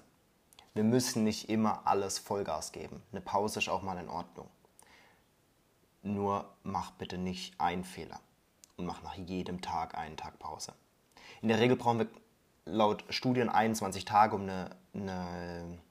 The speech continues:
Routine zu imple-, implementieren. Also halt mal Minimum einundzwanzig Tage durch, um auf Nummer sicher zu gehen, eher, ja, zwei Monate bis drei Monate und dann darfst du dir auch mal eine Pause gönnen. Definitiv.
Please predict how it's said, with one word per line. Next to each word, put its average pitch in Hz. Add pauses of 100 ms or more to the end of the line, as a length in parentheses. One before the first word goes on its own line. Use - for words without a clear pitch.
(420)
Routine 135
zu -
imple-, -
implementieren. 113
Also 101
halt 117
mal 104
Minimum 104
einundzwanzig 92
Tage 87
durch, 117 (320)
um 98
auf 95
Nummer 90
sicher 101
zu 95
gehen, 95
eher, 92 (540)
ja, 85 (400)
zwei 95
Monate 95
bis 92
drei 95
Monate 92
und 101
dann 101
darfst 87
du 87
dir 87
auch 87
mal 82
eine 80
Pause -
gönnen. - (500)
Definitiv. 87